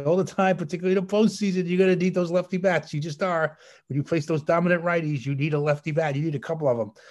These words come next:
So I think that, that that's a good play by the Yankees. It was,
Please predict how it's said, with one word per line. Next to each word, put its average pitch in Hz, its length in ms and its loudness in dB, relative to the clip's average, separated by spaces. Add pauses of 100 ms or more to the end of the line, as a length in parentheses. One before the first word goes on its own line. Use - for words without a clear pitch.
(220)
So 135 480 -2 (160)
I 131 120 -4
think 131 280 -8
that, 117 160 -10
that 123 260 -6
that's 120 260 -6
a 131 60 -6
good 123 220 -4
play 143 180 -2
by 131 140 0
the 127 100 -2
Yankees. 131 440 -6
It 104 120 -12
was, 104 160 -18